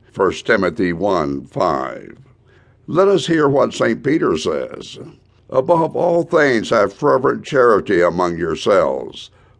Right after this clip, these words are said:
for charity shall cover the multitude of sins."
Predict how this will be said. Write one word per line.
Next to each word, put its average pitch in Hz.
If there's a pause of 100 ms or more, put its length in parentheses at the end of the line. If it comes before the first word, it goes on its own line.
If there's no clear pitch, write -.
for 98
charity 117
shall 92
cover 110
the 87
multitude 110
of 101
sins." 67